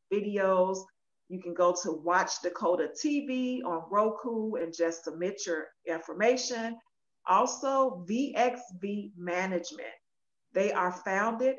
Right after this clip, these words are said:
in New York as well as L A, but they have a Atlanta division, and they were looking for a talent scout.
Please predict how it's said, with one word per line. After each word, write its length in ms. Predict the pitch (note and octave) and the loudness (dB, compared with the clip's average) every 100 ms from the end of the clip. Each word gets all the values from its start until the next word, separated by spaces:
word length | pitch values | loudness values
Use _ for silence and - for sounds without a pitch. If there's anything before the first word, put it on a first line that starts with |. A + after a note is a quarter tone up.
| - | -4
in 340 | F#3+ F#3 F#3 F3 | -4 -2 -4 -4
New 200 | B3 D4+ | -2 4
York 380 | A#3+ B3 B3+ - - | 4 4 2 -8 -4
as 240 | F3+ E3+ E3 | -2 0 0
well 240 | E3+ G3 | 0 2
as 220 | A3 A3 - | 0 -2 -2
L 240 | F3 G#3+ C#4 | 0 2 4
A, 380 | B3 F#3+ F#3+ - | 2 2 -2 2
but 220 | F3+ F3 | 2 4
they 160 | E3 F#3 | 2 2
have 300 | A3+ G#3+ G#3+ - | 0 0 0 -2
a 200 | F3 F3 E3 | -4 -4 -6
Atlanta 600 | E3+ E3+ A#3 E4 A#3 F#3+ | -4 0 -2 -2 -4 2
division, 680 | D#3+ E3 D3+ D#3 D#3+ F3 - _ - | 0 2 0 0 -2 -4 -8 _ -6
and 140 | A#3 G#3 | -2 0
they 80 | |
were 120 | G3 G3+ | -2 -2
looking 360 | G3+ G#3 F#3+ | -4 -4 -6
for 200 | F3+ F3+ | -2 -2
a 80 | G#3+ - | -2 -6
talent 340 | D4+ F#4+ G4 F#3+ | -6 -4 -6 -8
scout. 360 | - C#3+ G2 | -6 -4 -4